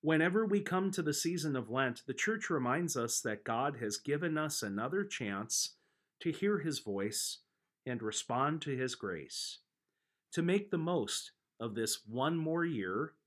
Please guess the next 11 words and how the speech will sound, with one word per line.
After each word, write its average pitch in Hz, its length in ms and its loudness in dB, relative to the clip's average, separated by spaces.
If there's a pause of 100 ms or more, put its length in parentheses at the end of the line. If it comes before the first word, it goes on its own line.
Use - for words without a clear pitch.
(160)
he 92 120 -6
has 80 180 -6
given 98 300 -4
us. - 460 -10 (1040)
Let's 143 400 4
not 156 280 6
allow 123 420 4
another 113 420 2
day 107 280 2
to - 160 -10
pass - 720 -10